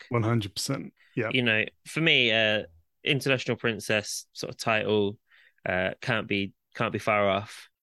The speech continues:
Speaker 1: No, it's on, she's on her way, isn't she?
Speaker 2: Yeah, yeah, yeah, yeah.
Speaker 1: And I'll be intrigued to see if Alex Windsor walks away with it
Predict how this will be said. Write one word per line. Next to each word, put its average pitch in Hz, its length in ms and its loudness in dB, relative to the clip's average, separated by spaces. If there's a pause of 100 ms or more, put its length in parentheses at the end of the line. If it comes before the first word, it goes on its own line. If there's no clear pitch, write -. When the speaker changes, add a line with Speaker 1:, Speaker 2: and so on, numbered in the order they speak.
(160)
Speaker 1:
No, 135 260 6
it's 135 160 0
on, 151 280 2
she's 147 220 2
on 139 100 6
her 120 80 2
way, 120 180 2
isn't 113 220 -2
she? - 140 -2
Speaker 2:
Yeah, 156 140 6 (180)
yeah, 175 140 0
yeah, 160 180 4
yeah. 127 100 2
Speaker 1:
And 101 180 -6 (400)
I'll 127 120 2
be 139 120 6
intrigued 156 380 6
to 135 80 -4
see 127 300 2
if 120 140 -4 (280)
Alex - 760 -4
Windsor 123 440 0
walks 131 360 0
away 127 280 4
with 110 160 -2
it 196 160 -2